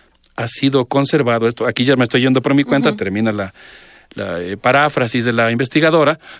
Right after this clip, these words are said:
Speaker 1: pero yo quiero enfatizar que también tenemos una buena parte de nuestra diversidad natural que ha sido conservada, co-creada y enriquecida por el México profundo. Por ejemplo, Michelín Cariño documenta en el libro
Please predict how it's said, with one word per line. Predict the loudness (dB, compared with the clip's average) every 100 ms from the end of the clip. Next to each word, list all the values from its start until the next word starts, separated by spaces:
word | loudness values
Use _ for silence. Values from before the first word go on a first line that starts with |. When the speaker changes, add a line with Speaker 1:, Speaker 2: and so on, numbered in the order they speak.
| -20 -20 -20 _ -4
Speaker 1:
pero | 0 2
yo | 2
quiero | 2 2
enfatizar | 2 0 0 0 0
que | -2
también | -2 0 2 2
tenemos | 2 0 2 0 -2 -8 -6
una | -2 0
buena | 0 2 2 2
parte | 0 0 0
de | 0
nuestra | -2 -2 -2
diversidad | 0 -2 0 0
natural | 2 2 2 2 -2 _ -20 -20 -20 _ -2
que | 0
ha | 2
sido | 2 2 2
conservada, | 0 2 0 0 0 0 -2
co-creada | -4 -2 0 2 2 0 -4 -14 -20 -14
y | -2 -2
enriquecida | 0 -2 -2 -4 -2 -4 -2
por | -4
el | -4
México | -4 -6 -8 -8
profundo. | -6 -8 -6 -6 -6 -10 _ _ _ _ _ _ -6
Por | -4
ejemplo, | -2 -4 -2 -2
Michelín | -2 -2 -2 -2 0
Cariño | 2 2 2 2
documenta | 0 0 0 0 0
en | 0
el | 2
libro | 0 2 -2